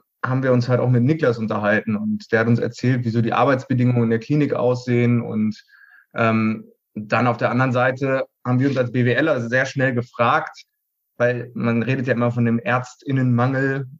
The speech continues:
ähm, und wir haben nicht verstanden, warum, ähm, es so ist, dass das rare Gut Ärztinnen quasi in der Anfangszeit vor allem, aber auch später <laughs> definitiv genauso,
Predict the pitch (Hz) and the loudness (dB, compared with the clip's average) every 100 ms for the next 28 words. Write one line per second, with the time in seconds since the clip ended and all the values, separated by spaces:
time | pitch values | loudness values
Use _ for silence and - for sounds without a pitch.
0 | 120 113 117 117 113 113 120 117 113 117 | -2 0 2 2 0 -2 0 2 2 -2
1 | - _ - _ - - - 120 135 127 | -8 _ -20 _ -14 -12 -2 2 2 2
2 | 127 120 139 156 131 120 117 117 123 120 | 0 0 -2 0 0 0 2 2 2 0
3 | 120 _ _ - 110 113 117 - 127 127 | -4 _ _ -6 -4 -4 -6 -4 -2 -2
4 | 120 120 117 - _ _ _ _ _ - | 0 0 -2 -8 _ _ _ _ _ -10
5 | 107 - - 120 - 123 120 123 156 151 | -8 -6 0 0 0 -2 0 0 0 0
6 | 131 123 170 185 - - _ _ 131 156 | 0 0 0 0 -8 -16 _ _ 0 0
7 | - - 156 165 175 180 190 190 - 143 | -2 -6 0 2 2 2 0 -2 -4 0
8 | 147 143 151 147 - - _ _ - 143 | 0 0 -2 -4 -10 -20 _ _ -2 0
9 | 165 147 147 165 165 156 - 151 117 - | 2 0 0 2 0 -2 -2 -2 0 0
10 | - 139 160 180 156 113 110 110 117 _ | 0 2 2 0 -4 -2 0 0 -2 _
11 | _ 123 120 123 - 135 135 139 123 127 | _ -4 -4 -6 -2 -2 0 0 0 0
12 | 117 113 110 117 107 120 131 135 135 | 0 0 -4 -4 0 0 0 -4 -6